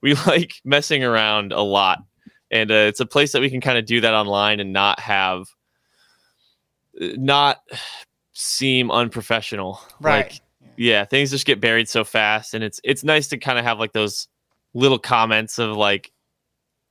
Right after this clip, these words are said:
Speaker 1: you know, we're, we're just, we're people too. Like, we're not just this faceless band that's trying to sell you something. We, like, genuinely just enjoy doing this, and
Speaker 2: Right.
Speaker 1: it's, uh, uh, yeah, we're, we're artists, and we like to have fun.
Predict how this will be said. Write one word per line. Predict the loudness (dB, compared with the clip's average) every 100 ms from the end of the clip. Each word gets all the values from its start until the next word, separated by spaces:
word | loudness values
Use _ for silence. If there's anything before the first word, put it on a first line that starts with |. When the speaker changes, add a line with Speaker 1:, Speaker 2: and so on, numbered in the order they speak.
| _
Speaker 1:
you | 0
know, | 2 2
we're, | 2
we're | 2 0
just, | 0 -2
we're | -4
people | -4 -4 -2 -4
too. | 0 2 4
Like, | 2 0
we're | 0
not | -2 -2
just | -4 -8
this | -6 -6
faceless | -2 -2 -2 -4 -4 -2
band | 0 0 -2
that's | -8
trying | -6 -4 -4
to |
sell | -4 -2 0
you | -2
something. | -4 -8 -8 -8 -8
We, | -6 -6
like, | -6 -8 _ _ _ _
genuinely | -2 -2 -2 -4
just | -4 -6
enjoy | -6 -2 -2 -2
doing | -2 -2 0
this, | -2 -4 -6
and | -8 -12 _ _ -20
Speaker 2:
Right. | -20 -14 -6
Speaker 1:
it's, | -6 -4 -2
uh, |
uh, | 2 2 0 0 0 0 0 -4 -10 _ _ -4
yeah, | -2
we're, | 0 -2
we're | 0 2 0 -2 _ _ _ _ 0
artists, | 2 0 -2 -8 -4
and |
we | -4
like | -2
to | -2
have | -4
fun. | -2 -2 -2 -4